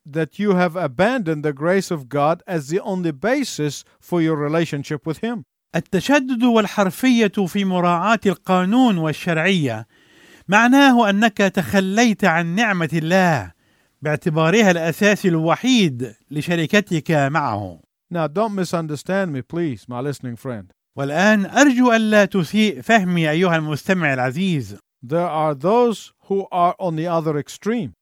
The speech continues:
Speaker 2: هناك أولئك الذين يتطرفون إلى النقيض.
Speaker 1: There are many people who use grace as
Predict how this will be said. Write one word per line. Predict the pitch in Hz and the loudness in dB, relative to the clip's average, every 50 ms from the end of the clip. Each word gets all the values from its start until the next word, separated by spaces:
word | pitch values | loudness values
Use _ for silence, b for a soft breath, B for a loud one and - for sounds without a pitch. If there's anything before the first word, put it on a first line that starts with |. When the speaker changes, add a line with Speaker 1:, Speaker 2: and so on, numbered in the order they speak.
| _ _ - | _ _ -8
Speaker 2:
هناك | 131 139 160 175 175 - 170 | -4 -2 0 0 0 0 0
أولئك | 151 156 151 156 160 156 156 165 202 - - 196 | -2 0 0 0 0 2 2 2 0 0 2 0
الذين | 180 175 165 160 156 143 185 190 180 175 | 0 2 2 -2 -2 0 -2 -2 0 0
يتطرفون | 165 160 156 - 170 151 - 165 160 151 156 160 160 - - 226 247 262 240 214 190 | 0 -2 -2 -4 -6 -8 -6 -6 -4 -4 -2 -4 -4 -2 0 2 2 4 4 4 4
إلى | 170 156 143 139 156 151 156 147 | 2 2 0 0 -2 0 0 -2
النقيض. | 147 151 156 156 151 - 233 269 277 240 170 127 117 127 113 - _ _ _ _ _ - | -2 -2 -4 -4 -2 0 2 2 2 2 0 -2 -4 -10 -10 -12 _ _ _ _ _ -18
Speaker 1:
There | 139 120 120 147 160 165 175 170 | -16 -10 -4 -2 -2 0 -2 -4
are | - 170 151 151 151 156 | -4 -4 -4 -4 -4 -4
many | 156 160 185 220 240 247 226 | -6 -4 -4 -2 -2 -2 -4
people | - - 185 165 - - 180 180 175 143 | -2 -4 -4 -4 -4 -4 -4 -4 -4 -2
who | 156 175 | -2 -2
use | 170 170 185 196 190 185 151 131 | -2 -2 0 0 0 -2 -2 -6
grace | 123 123 147 160 185 226 240 220 185 180 175 - - - - _ _ _ _ _ - | -10 -8 -4 -2 0 0 0 0 0 -2 -6 -10 -12 -20 -20 _ _ _ _ _ -8
as | 190 185 175 156 156 | -4 -4 -4 -4 -6